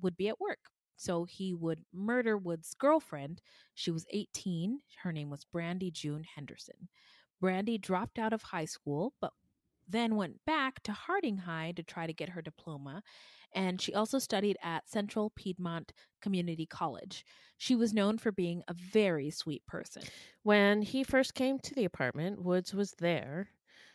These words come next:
Speaker 2: So Wallace said he was leaving town and he just wanted to say goodbye. He then visited one of their neighbors, Betty Jean Bokum,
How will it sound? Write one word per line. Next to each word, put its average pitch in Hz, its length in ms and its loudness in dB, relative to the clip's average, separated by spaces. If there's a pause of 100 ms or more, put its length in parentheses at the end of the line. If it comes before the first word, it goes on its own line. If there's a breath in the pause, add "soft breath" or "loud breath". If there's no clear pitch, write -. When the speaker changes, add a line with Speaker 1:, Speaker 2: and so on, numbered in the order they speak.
(120)
Speaker 2:
So 180 520 4
Wallace 185 400 6
said 226 220 4
he 233 140 4
was 214 200 2
leaving 233 380 4
town 185 420 2
and 165 300 0
he 185 240 -4
just - 240 -4
wanted 160 280 0
to 165 80 -8
say 147 220 -4
goodbye. 135 600 -2 (600 soft breath)
He 202 160 2
then 185 260 4
visited 180 680 2
one 170 200 0
of 160 100 -2
their 156 160 -2
neighbors, 160 840 -4
Betty 156 280 -2
Jean 151 440 -4
Bokum, 170 460 -2